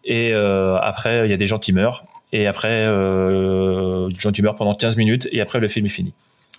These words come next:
Voilà. Euh, <laughs> c'est très direct, hein. C'est très direct, c'est à la fois très, très long, mais, mais c'est sauvé quand même de l'ennui le plus total par son doublage. Alors, c'est pas un mauvais doublage. On n'est pas du tout dans Dumbbell, on n'est pas du tout dans Mulan, hein, comme, euh, vous avez, euh, vous avez parlé.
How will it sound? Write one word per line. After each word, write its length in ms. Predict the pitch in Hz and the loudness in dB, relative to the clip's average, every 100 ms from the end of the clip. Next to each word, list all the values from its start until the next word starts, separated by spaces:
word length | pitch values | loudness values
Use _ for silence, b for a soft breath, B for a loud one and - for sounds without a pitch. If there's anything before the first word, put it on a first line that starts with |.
| - | -8
Voilà. 300 | 110 92 85 B B B B B - | -4 -4 -4 B B B B B -4
Euh, 840 | 110 101 98 98 98 98 98 98 | 0 2 2 2 2 2 2 0
<laughs> 40 | 104 | 0
c'est 160 | - | 0
très 180 | - 285 | 0 0
direct, 380 | 233 185 160 - | 2 2 0 0
hein. 140 | 127 127 | 0 2
C'est 240 | - 107 | 0 0
très 200 | - 220 | 0 2
direct, 260 | 185 175 180 | 2 2 2
c'est 60 | |
à 40 | 127 | 0
la 60 | |
fois 160 | 123 127 | 0 -4
très, 220 | - 214 | -2 -2
très 200 | 175 - | -2 0
long, 220 | 131 160 170 | 2 2 4
mais, 440 | 143 208 233 - _ | 4 4 2 -4 _
mais 300 | 123 135 185 | 0 2 2
c'est 280 | 196 - 175 | 0 2 2
sauvé 420 | 175 160 147 160 | 2 0 2 2
quand 180 | 175 117 | 0 0
même 180 | 127 151 | 2 2
de 100 | 113 | 2
l'ennui 340 | 107 120 127 139 | 2 2 2 2
le 100 | 117 | 2
plus 180 | 110 | -2
total 420 | - 113 127 156 175 B B B | -4 -2 0 -2 -2 B B B
par 140 | - 147 | -6 -2
son 200 | - 120 | 0 2
doublage. 500 | 135 143 131 156 147 b b b b - | 2 4 4 2 -2 b b b b -2
Alors, 200 | 131 - | 0 2
c'est 180 | 185 | 0
pas 80 | 226 | 2
un 40 | 254 | 2
mauvais 180 | 196 156 | 4 4
doublage. 280 | 135 107 107 | 4 2 0
On 20 | |
n'est 80 | 113 | 0
pas 120 | 160 | 2
du 60 | 165 | 2
tout 100 | 165 | 2
dans 120 | 147 | 2
Dumbbell, 420 | 127 127 110 98 | 2 4 2 2
on 60 | 98 | 2
n'est 100 | 101 | 2
pas 140 | 139 | 2
du 100 | 135 | 0
tout 120 | 127 | 0
dans 120 | 135 127 | 0 2
Mulan, 320 | 120 117 104 | 2 2 0
hein, 60 | |
comme, 260 | 95 101 101 | -2 0 0
euh, 360 | 95 104 - 53 | 0 -4 -6 -10
vous 240 | 101 104 | -12 -8
avez, 280 | 104 98 101 | -8 -4 -4
euh, 220 | 95 90 90 | -6 -10 -10
vous 140 | 104 | -4
avez 200 | 110 107 | -2 -2
parlé. 400 | - 110 127 175 | -2 -2 0 -2